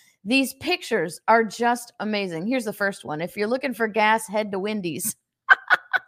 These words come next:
Ah,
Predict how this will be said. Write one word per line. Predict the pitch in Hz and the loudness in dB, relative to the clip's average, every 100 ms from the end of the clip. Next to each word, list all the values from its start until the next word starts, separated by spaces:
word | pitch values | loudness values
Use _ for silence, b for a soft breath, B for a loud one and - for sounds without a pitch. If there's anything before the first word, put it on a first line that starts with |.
| - - _ _ _ _ _ _ _ _ _ _ _ _ - 508 508 508 480 403 B B B B - | -10 -16 _ _ _ _ _ _ _ _ _ _ _ _ -6 -4 -2 -4 -4 -6 B B B B 8
Ah, | 294 311 320 311 311 302 302 285 285 | 10 10 10 10 8 8 8 6 4